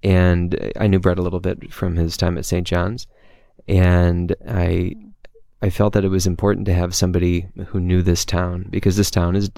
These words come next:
is, is, is perfect as a Toledoan, but it's tough to get settled in as somebody from outside the area.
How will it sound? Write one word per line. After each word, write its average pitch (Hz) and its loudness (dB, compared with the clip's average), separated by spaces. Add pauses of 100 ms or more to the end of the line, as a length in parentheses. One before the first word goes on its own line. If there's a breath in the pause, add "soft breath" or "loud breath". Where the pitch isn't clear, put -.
(100)
is, 92 0
is, 90 0 (400)
is 98 -2
perfect - -4 (340)
as 95 0
a 95 -2
Toledoan, 92 2 (500 soft breath)
but 95 0
it's 90 0
tough 104 0
to - 0
get 98 2 (180)
settled 95 0
in 85 -2
as 87 -2 (220)
somebody 90 -2
from 87 -6
outside 85 -6
the 87 -10
area. 87 -10